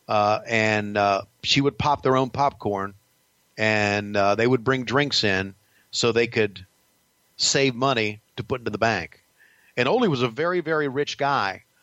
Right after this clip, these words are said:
around this time because he had saved a lot of money. He told me, and this was nineteen ninety-two,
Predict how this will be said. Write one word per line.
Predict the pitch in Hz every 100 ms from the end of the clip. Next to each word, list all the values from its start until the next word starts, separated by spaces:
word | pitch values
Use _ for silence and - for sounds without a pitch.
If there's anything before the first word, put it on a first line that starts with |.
| -
around | 110 110 101
this | 95
time | - 92 82 76 _ _ _ _ _
because | 117 120 117
he | 151 156
had | 131
saved | - 147 127
a | 110
lot | 107 107 120 147
of | 147 120
money. | 143 123 90 - - -
He | 208
told | 214 214 185
me, | 151 202 131 113
and |
this | 131 -
was | 143
nineteen | 127 143 135 143 131
ninety-two, | 135 143 135 123 117 - 170 127 104